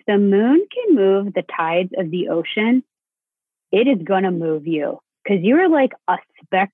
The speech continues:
of dust on this planet compared to the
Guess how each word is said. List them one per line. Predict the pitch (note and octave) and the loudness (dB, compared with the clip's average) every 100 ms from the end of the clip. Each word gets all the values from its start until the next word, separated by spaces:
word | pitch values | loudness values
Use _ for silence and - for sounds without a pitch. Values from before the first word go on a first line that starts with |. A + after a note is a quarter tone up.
| - | -4
of | F3 E3+ D#3 E3 _ _ _ _ _ _ - D3+ | -4 -4 -6 -12 _ _ _ _ _ _ -10 -4
dust | D#3+ D#3+ - - - | -2 -2 -6 -14 -6
on | E3 D#3+ | -6 -6
this | D#3 - | -10 -6
planet | F3+ D#3+ E3+ | -4 -4 -4
compared | - F3+ - G3 G3 G3 | -6 -6 -2 0 0 0
to | F#3 | -4
the | F3+ | -8